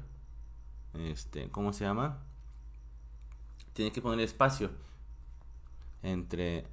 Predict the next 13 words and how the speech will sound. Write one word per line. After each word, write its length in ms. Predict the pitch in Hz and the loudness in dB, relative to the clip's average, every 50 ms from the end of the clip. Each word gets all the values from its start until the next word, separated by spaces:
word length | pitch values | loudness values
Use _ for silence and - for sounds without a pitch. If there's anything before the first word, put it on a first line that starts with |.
| - - | -8 -6
este, 580 | 85 85 78 - - - - - - 67 65 - - - - - - - - - - - | -4 -4 -4 -6 -8 -10 -8 -6 -6 -4 -4 -6 -6 -8 -10 -10 -10 -12 -12 -12 -12 -10
sustantivo 960 | - - - 98 - - 95 92 87 - - - 131 127 123 139 151 - - - - - - - - - - - - - - | -6 -4 -4 -4 -2 0 0 0 0 0 0 2 2 4 4 4 4 2 0 -6 -10 -12 -12 -12 -12 -12 -12 -12 -12 -8 -4
y 260 | 73 76 69 - - - - - - - - - - - - | -2 -2 -2 -2 -4 -6 -10 -10 -10 -12 -12 -12 -12 -6 -2
esta. 340 | - 92 95 95 - - - - - - - - - - - - - - - - - - - - - - - - - - - - - - - - - - - - - - - - - - - - - - - - - - - - - - - - - - - - - - - - - - - - - - - - | 0 2 2 2 0 -4 -10 -10 -12 -12 -12 -12 -12 -12 -12 -12 -12 -12 -12 -12 -12 -12 -12 -12 -12 -12 -12 -12 -12 -12 -12 -12 -12 -12 -12 -12 -12 -12 -12 -12 -12 -12 -12 -12 -12 -12 -12 -12 -12 -12 -12 -12 -12 -12 -12 -12 -12 -12 -12 -12 -12 -12 -12 -12 -12 -12 -12 -12 -12 -12 -12 -12 -12 -12 -4 0
Pero 360 | 127 123 123 123 143 147 139 | 4 6 6 6 6 6 4
como 380 | - 104 92 92 92 92 98 | 4 4 4 6 6 6 4
es 120 | 110 - - | 4 2 0
partícula, 680 | - 113 101 - - - 156 - - 110 117 131 - | 0 0 0 2 0 0 0 2 4 4 4 4 4
partícula 540 | 101 - - - - - - 127 127 127 120 | 2 0 0 -2 -4 -2 2 4 4 4 6
no 260 | 117 110 113 113 113 | 6 6 6 6 6
es 200 | 117 113 - - | 4 2 2 2
una 260 | 123 120 113 110 - | 4 4 4 4 4
palabra. 680 | - 104 95 98 107 113 104 95 101 131 160 - - | 4 4 6 6 6 6 6 6 4 2 2 0 -4